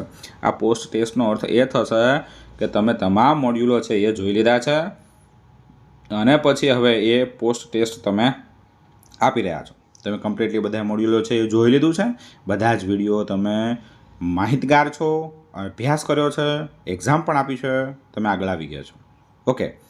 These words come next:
તો આ પોસ્ટ ટેસ્ટ છે. આ જેવી પે-, ટેસ્ટ પૂરો કરો અને સબમિટ બટન ઉપર તમે ક્લિક આપો છો એટલે તરત તમે છે એ હવે પ્રમાણપત્ર છે એ ડાઉનલોડ કરી શકો છો. એ પહેલાં તમારે છે એ, અ,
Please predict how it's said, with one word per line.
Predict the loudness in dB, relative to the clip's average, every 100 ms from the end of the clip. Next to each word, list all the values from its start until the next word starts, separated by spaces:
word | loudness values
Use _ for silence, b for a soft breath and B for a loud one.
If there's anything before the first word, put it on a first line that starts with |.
| b b 0
તો | 4 4 0 -2
આ | -2
પોસ્ટ | -2 -2 -4 -4 -8
ટેસ્ટ | -6 -6 -8 -12
છે. | -12 -12 b b b
આ | 0
જેવી | 2 0 -2
પે-, | -4 -4 0 2 0 0
ટેસ્ટ | -2 -2
પૂરો | -4 0 -2
કરો | 0 2 2
અને | 2 -2
સબમિટ | -4 -4 -2 0
બટન | -2 0 -2
ઉપર | -2
તમે | -4 -4 -6
ક્લિક | -4 -4 0
આપો | 0 2 -2
છો | -2 -8 B B -6
એટલે | -4 0 0
તરત | 2 0 0
તમે | -2 -2 -2
છે | 0 -2
એ | 0 0 2 0 -2 -4
હવે | -2 0 0
પ્રમાણપત્ર | -2 -2 0 2 2 0 -4 -2 -2 -2
છે | -2
એ | -2 -2
ડાઉનલોડ | -4 -6 -2 0 2
કરી | 2 2
શકો | -2 -12 -14
છો. | -16 -20 -20 -20 b b
એ | 0
પહેલાં | 2 2 2 -2 -16 _ -8
તમારે | -4 -2 -2
છે | -4
એ, | -2 -2 -2 -10 -18 b b
અ, | -10